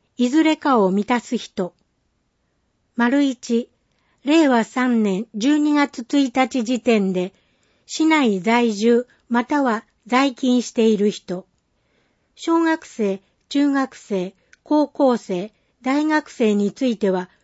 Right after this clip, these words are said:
保護者の居住地が市内にある人。丸二、現在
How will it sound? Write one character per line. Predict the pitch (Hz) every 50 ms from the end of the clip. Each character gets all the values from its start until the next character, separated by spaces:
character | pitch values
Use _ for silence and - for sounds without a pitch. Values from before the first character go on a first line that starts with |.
| _ _ _ _ _ _ _ _ _ _
保 | - 285 285
護 | 311 330 330
者 | - 285 247 233
の | 233 226 -
居 | _ - 254 254 247
住 | 240 302 302 285 233
地 | - - 202
が | 196 202 196 202 - _ _ _ _ _
市 | - - 320 320
内 | 330 320 285 247 220
に | 208 202 202
あ | 214 240
る | 233 226 202
人。 | - - _ - 175 170 - _ _ _ _ _ _ _ _ _ _ _ _ _ _ _ _ _ _ _ _ _ _ _ _
丸 | - 233 240 240 277 277 269
二、 | 262 254 262 247 247 - _ _ _ _ _ _ _ _ _ _ _ _ _ _ _ _
現 | 247 226 277 311 320 320 277 220
在 | 226 233 226 214 208 202 -